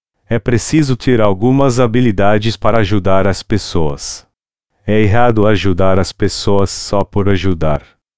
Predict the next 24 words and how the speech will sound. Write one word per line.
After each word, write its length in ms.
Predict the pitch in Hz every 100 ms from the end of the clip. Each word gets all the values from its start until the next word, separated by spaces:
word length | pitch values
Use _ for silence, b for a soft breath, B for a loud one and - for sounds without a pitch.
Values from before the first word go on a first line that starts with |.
| _ _ _ -
Alimentar 720 | 101 117 127 117 - 120 123
os 120 | 117
mendigos 680 | 101 101 92 85 104 92 87
só 340 | - - 104 98
por 240 | - 110
fazer 460 | - 107 95 110 101
pode 320 | - 117 117
levá-los 760 | 110 92 101 101 110 117 98
a 60 | 110
viver 420 | 95 107 98 107
sempre 480 | - - 123 123 135
mendigando. 840 | 120 104 104 90 92 87 76 71 _ _ _ _ _ _
Jamais 560 | 95 95 113 107 143 127
devemos 600 | 117 107 113 113 101 90
dar 280 | 104 104 104
dinheiro 600 | 92 101 98 104 95 82
aos 220 | 95 95
mendigos. 840 | 101 101 82 85 80 76 - - _ _ _ _ _ _ -
De 180 | 101
certo 460 | 98 - 139 - 120
modo, 520 | 104 107 117 101 82 _ _ -
devemos 600 | 101 95 107 110 107 98
até 320 | 92 - 123
desprezá-los. 1040 | 120 - - 131 98 104 90 76 - -